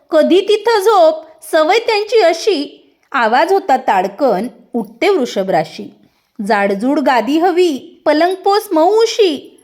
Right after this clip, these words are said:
राजेशाही थाट आणि पाय चेपून घेते मिथुन राशी.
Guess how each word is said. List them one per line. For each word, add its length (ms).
राजेशाही 680
थाट 400
आणि 140
पाय 360
चेपून 460
घेते 640
मिथुन 400
राशी. 460